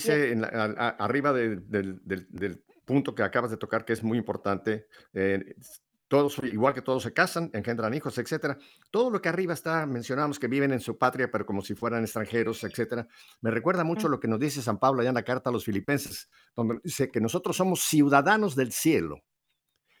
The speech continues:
Speaker 2: Nosotros, eh, tenemos que entender que nuestra ciudadanía está en el cielo. Esa es nuestra patria a la, a la cual estamos peregrinando.
Speaker 1: Ujú.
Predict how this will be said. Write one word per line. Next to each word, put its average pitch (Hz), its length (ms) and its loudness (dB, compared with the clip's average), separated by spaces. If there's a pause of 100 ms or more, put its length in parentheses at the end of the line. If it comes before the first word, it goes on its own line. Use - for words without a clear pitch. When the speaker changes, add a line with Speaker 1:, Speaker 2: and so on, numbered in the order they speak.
(100)
Speaker 2:
Nosotros, 185 480 -2
eh, 156 100 2
tenemos 170 340 0
que 175 60 0
entender 156 360 0
que 143 100 0
nuestra 123 340 0
ciudadanía 139 880 2
está 160 300 2
en 175 100 2
el 127 120 0
cielo. 165 400 0
Esa 151 140 -2
es 151 100 -2
nuestra 131 420 0
patria 139 640 0
a 120 100 -6
la, 104 120 -4 (120)
a 113 100 -2
la 107 100 0
cual 160 160 -2
estamos 156 380 -4
peregrinando. 127 920 0
Speaker 1:
Ujú. 254 200 -2